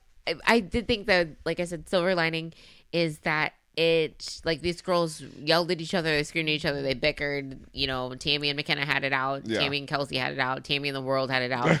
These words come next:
Speaker 2: <laughs>
Speaker 1: But then, you know, when Tammy said, like, the things that she's heard
Speaker 2: Yeah.
Speaker 1: online, you know, that, and that may stem from, and you brought this up a couple weeks ago about Tammy being so mean, is that,
Speaker 2: Yeah.
Speaker 1: you know,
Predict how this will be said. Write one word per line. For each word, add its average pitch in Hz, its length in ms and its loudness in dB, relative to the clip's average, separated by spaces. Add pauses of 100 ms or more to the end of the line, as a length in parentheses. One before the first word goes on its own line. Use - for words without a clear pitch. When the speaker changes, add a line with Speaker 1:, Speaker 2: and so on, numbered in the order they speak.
(160)
Speaker 2:
<laughs> - 160 -6
Speaker 1:
But 156 360 0
then, 170 540 8 (240)
you 170 160 0
know, 151 200 4
when 165 280 0
Tammy 180 420 2
said, 165 460 0
like, 147 160 0 (260)
the 160 200 8
things 151 320 2
that 139 160 -2
she's - 280 -4
heard 175 360 0
Speaker 2:
Yeah. 165 80 4
Speaker 1:
online, 196 580 0 (540)
you 190 100 0
know, 202 240 2
that, 320 400 0 (240)
and 233 400 -4
that 233 300 0
may 220 200 -2
stem 185 440 -4
from, 170 200 -2
and 175 160 -10
you 214 140 -6
brought 190 200 -2
this 143 180 -4
up 139 160 -2
a 139 40 -6
couple 135 220 -6
weeks 147 180 -6
ago 139 140 -2
about 123 320 -6
Tammy 139 300 -4
being 139 320 -2
so 135 720 0 (480)
mean, 147 560 -4 (240)
is 170 200 -4
that, 131 300 4
Speaker 2:
Yeah. 98 200 -2
Speaker 1:
you 165 100 -4
know, 135 400 -2